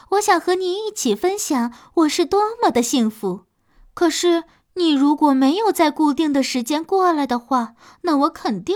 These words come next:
就不明白应该在何时期盼你的到来。人们必须要有恰当的仪式。”“什么是仪式？”小王子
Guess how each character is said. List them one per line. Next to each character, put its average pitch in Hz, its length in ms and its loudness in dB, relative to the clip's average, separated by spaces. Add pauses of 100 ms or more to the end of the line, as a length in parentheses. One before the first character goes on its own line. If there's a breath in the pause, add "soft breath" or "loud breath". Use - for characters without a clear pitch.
(120)
就 311 140 0
不 302 180 0
明 233 320 0
白 240 220 -2 (220 loud breath)
应 311 220 -2
该 330 180 0
在 320 180 0
何 277 400 -4
时 240 300 -4
期 269 240 -4
盼 269 340 0
你 220 100 0
的 208 120 -8
到 269 280 -2
来。 214 340 -4 (460 soft breath)
人 277 240 0
们 285 440 -4 (160)
必 277 180 2
须 285 320 -2
要 302 160 2
有 226 180 0
恰 294 360 -6
当 330 180 -2
的 240 100 -4
仪 180 360 -6
式。 - 380 -6 (760)
”“什 - 320 -8
么 233 220 0
是 349 200 2
仪 208 300 -2
式？” 208 360 -2 (680)
小 220 240 0
王 254 180 0
子 208 380 -4